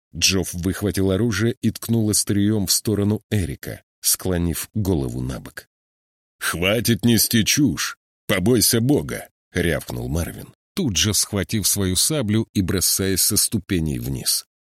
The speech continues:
«Наш капитан спас нас и корабль от шторма.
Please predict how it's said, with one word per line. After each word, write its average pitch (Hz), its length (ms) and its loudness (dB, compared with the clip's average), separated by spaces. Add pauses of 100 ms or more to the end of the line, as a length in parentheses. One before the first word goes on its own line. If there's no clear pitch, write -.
(120)
«Наш 101 480 2
капитан 95 720 -2 (300)
спас - 580 0
нас 92 480 0
и 113 100 2
корабль 98 560 2
от 101 160 0
шторма. - 600 -2